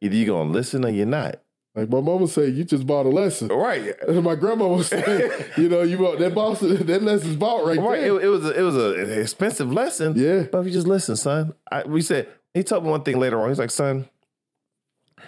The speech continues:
Speaker 1: I don't," we were going through some, he was like, "Son, I don't understand you." He said, "Do you not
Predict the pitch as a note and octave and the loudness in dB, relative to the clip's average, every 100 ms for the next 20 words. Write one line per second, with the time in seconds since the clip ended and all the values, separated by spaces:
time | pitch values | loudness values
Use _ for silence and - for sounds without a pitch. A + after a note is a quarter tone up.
0 | - _ A#2 D3+ D3 A2+ - _ _ A#2+ | -20 _ -4 -2 0 -2 -6 _ _ 0
1 | A2 D#2+ D2+ C#2+ C2+ B1+ - B2+ B2 C3 | 0 0 -2 -4 -4 -10 -10 -12 -4 -2
2 | G2 - G#2+ D2+ - A#2+ C3+ G#2 F2+ - | -2 -2 -4 -4 -4 -4 -2 -2 -4 -4
3 | C#2 A#1+ G1+ G1+ _ _ _ _ _ B2 | -4 -6 -8 -16 _ _ _ _ _ -6
4 | A#2+ A#2 G#2 - - - G#2 G#2 F2 F2 | -2 0 0 -4 -16 -4 0 2 2 0
5 | C#3 - | -2 -6